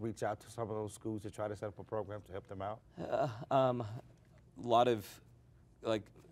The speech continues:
Speaker 2: college students and people will find me, and they can find me
Speaker 1: Okay.
Speaker 2: online and get, get in there. I say I don't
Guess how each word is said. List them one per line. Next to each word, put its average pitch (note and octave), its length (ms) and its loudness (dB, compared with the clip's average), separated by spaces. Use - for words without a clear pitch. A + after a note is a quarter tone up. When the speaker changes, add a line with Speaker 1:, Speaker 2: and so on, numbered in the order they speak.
Speaker 2:
college B2+ 300 8
students B2 400 0
and A2+ 100 -6
people A#2+ 260 0
will G#2 180 -2
find C#3 340 2
me, D3+ 100 -4
and C#3+ 100 -6
they F#2+ 100 -2
can F2+ 120 -8
find A2 240 2
me G#2 80 0
Speaker 1:
Okay. G2+ 100 2
Speaker 2:
online G#2 300 0
and F#2+ 140 -6
get, F2+ 100 -10
get A2+ 140 -2
in C3+ 120 0
there. F3 240 -4
I - 80 -2
say C3 160 4
I B2 40 6
don't C3+ 260 0